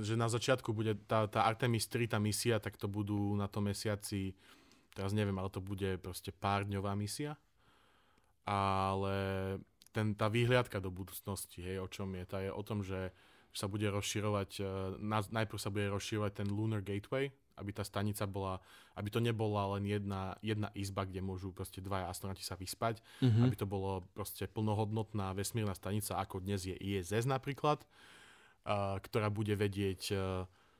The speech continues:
Speaker 1: vieš, ona bude vedieť fungovať aj samostatne. Mm, a to som ešte nespomenul pri nej, že vlastne, e, čo by ma-, čo, čo oni, čo si nasa dáva za prioritu pri tejto Lunar Gateway, je to, že na rozdiel od I S S,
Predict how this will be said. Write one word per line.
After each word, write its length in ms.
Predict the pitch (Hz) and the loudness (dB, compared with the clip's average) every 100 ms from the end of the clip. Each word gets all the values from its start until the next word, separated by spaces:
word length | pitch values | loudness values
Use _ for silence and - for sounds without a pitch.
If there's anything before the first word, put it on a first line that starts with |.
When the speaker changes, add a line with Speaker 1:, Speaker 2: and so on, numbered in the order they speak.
| _ _ _ _ | _ _ _ _
Speaker 1:
vieš, 300 | 113 113 98 - - - | 2 2 2 -10 -18 0
ona 180 | 127 131 | 4 6
bude 200 | 123 120 | 6 6
vedieť 320 | 120 113 - | 6 4 0
fungovať 420 | - 120 127 104 | 0 6 6 6
aj 80 | 98 | 4
samostatne. 680 | 104 107 - 127 - 160 165 - _ _ _ _ - | 2 0 4 2 4 2 0 -2 _ _ _ _ -4
Mm, 400 | 107 104 104 104 | 0 2 2 0
a 60 | |
to 140 | 104 160 | 2 6
som 80 | 180 | 6
ešte 180 | - | 4
nespomenul 360 | 120 - 135 120 | 2 2 2 2
pri 160 | 123 131 | 2 2
nej, 120 | 110 | 2
že 140 | 110 | 2
vlastne, 480 | 107 104 113 107 104 - - - - - | 0 0 0 0 0 -6 -20 -20 -20 -6
e, 200 | 104 98 - _ - | -4 -4 -6 _ -4
čo 120 | 123 | -2
by 120 | 107 | 2
ma-, 160 | 123 120 | 2 2
čo, 160 | - 117 120 | -2 -4 -4
čo 220 | - 120 | 2 2
oni, 140 | 117 104 | 2 0
čo 120 | - | -4
si 140 | 123 127 | -2 2
nasa 260 | 120 - | 2 2
dáva 200 | 113 120 | 2 2
za 120 | 107 107 | 2 2
prioritu 680 | 113 117 113 123 - 107 110 | 2 4 4 0 -2 -4 -4
pri 160 | - 104 | -6 -2
tejto 640 | 110 104 107 104 104 101 110 | 0 0 2 2 2 0 2
Lunar 320 | 120 123 107 | 4 4 2
Gateway, 400 | 110 120 107 101 | 0 2 4 2
je 60 | |
to, 100 | 117 131 | 4 4
že 120 | 117 - - - - _ | 4 0 -10 -20 -20 _
na 120 | 101 | 4
rozdiel 280 | 123 170 156 | 6 8 8
od 140 | 120 - | 6 4
I 160 | 147 | 4
S 120 | 120 104 | 4 4
S, 220 | 151 | 2